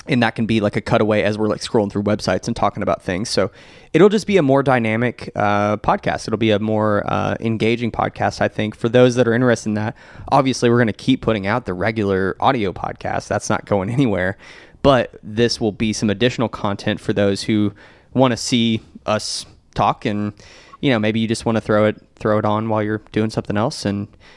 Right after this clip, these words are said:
be able to peek over <laughs> and see us doing, you know,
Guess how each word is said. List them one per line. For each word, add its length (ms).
be 100
able 140
to 60
peek 220
over 240
<laughs> 20
and 120
see 380
us 360
doing, 320
you 100
know, 140